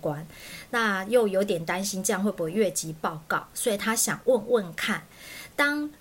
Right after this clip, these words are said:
那个花姐如果遇到下属要去这样受训一个月的时候，那业务是怎么样分配的？那有没有什么样的建议？针对像他的主任这样就迟迟不指定代理的话，有什么建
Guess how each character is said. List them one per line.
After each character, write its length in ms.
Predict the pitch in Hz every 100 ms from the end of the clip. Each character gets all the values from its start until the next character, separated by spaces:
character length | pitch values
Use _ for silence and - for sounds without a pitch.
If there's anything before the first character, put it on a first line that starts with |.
| - - - - - -
那 120 | 277
个 120 | 247 208
花 300 | - 233 240
姐 260 | 226 180 -
如 120 | 226
果 180 | 240 -
遇 140 | 254
到 220 | 220 220 185
下 260 | - 269
属 160 | 214 180
要 160 | 170
去 160 | 190 214
这 140 | 202
样 120 | 202 180
受 240 | - 190
训 220 | 185 196
一 60 | - -
个 140 | 185
月 260 | - 214 165
的 140 | 165
时 260 | 156 - 156
候， 240 | 185 180 - - -
那 180 | - 202 -
业 220 | 269 226
务 180 | 220 202
是 160 | -
怎 160 | 208 160
么 100 | 156
样 160 | 170 160
分 240 | 165 160
配 200 | 160 175 156
的？ 100 | - - - -
那 120 | - 226
有 240 | 196 202
没 140 | 185
有 100 | 208
什 240 | 226 - 175
么 160 | 165 160
样 240 | 240 190
的 120 | 160 156
建 360 | - - 185
议？ 140 | 190 185
针 280 | - 254 269
对 160 | 262
像 240 | 240 233 226
他 160 | 214
的 140 | 208 190
主 300 | - 165 175
任 180 | 190
这 120 | 190 196
样 140 | 165
就 120 | 208
迟 200 | 202 -
迟 200 | 185 -
不 120 | 165
指 200 | 240 -
定 200 | 165 185 185
代 200 | 208 175
理 160 | 156
的 100 | 151
话， 140 | 165 170
有 80 |
什 140 | 185 175
么 80 | 156
建 260 | - 180